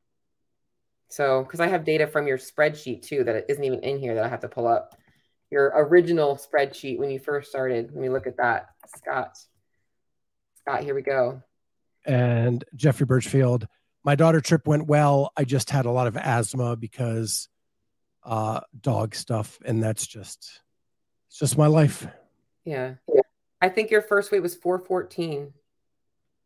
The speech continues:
Speaker 1: So we're looking good, dude. Looking real good. So we're, we're trucking along. And, and I think the plan really is gonna be week of the games, you're relaxing. We're gonna reconvene after the games,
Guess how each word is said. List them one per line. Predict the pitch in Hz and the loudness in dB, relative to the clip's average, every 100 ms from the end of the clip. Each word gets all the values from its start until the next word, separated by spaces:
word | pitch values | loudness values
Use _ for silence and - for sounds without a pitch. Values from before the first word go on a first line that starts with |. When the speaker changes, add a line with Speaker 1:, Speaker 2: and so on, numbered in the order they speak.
| _ _ _ _ _ _ _ | _ _ _ _ _ _ _
Speaker 1:
So | - 160 147 143 143 147 - _ _ _ _ _ _ | -6 0 0 2 -2 -4 -14 _ _ _ _ _ _
we're | 165 | -4
looking | 170 175 170 | -2 -2 -2
good, | 160 156 | 0 0
dude. | 147 135 135 139 156 - | 0 0 0 -6 -18 -12
Looking | 151 156 | -10 -6
real | 147 143 | -2 -2
good. | 139 127 117 143 _ _ _ _ _ _ | 0 0 -2 -6 _ _ _ _ _ _
So | - 131 127 135 | -6 -2 -2 -4
we're, | 139 139 143 143 _ _ _ _ _ _ | -4 -2 -2 -4 _ _ _ _ _ _
we're | 170 | -4
trucking | 170 190 202 | 0 0 0
along. | 196 185 180 156 156 | 0 2 4 2 2
And, | 185 185 | -2 0
and | 202 202 | 0 2
I | 208 | 0
think | 240 240 | -2 -4
the | 226 | -4
plan | 220 208 190 | 0 2 2
really | 190 190 | 2 2
is | 185 180 | 0 0
gonna | 180 170 | -4 -2
be | 170 175 180 180 _ _ _ _ _ _ - | 0 2 2 -2 _ _ _ _ _ _ -4
week | 175 | 0
of | 185 | 2
the | 175 | 0
games, | 170 165 170 170 175 - | 0 -2 0 -2 -4 -6
you're | 160 156 | -4 -2
relaxing. | 147 147 160 - 165 165 165 160 - _ _ _ _ - | 2 2 2 -4 -4 -4 -6 -10 -16 _ _ _ _ -6
We're | 165 | -2
gonna | 170 | 0
reconvene | 170 170 175 160 160 | 0 0 -4 -4 0
after | 156 156 | 0 -2
the | 156 | -6
games, | 156 156 151 151 - | -4 -2 -2 -6 -12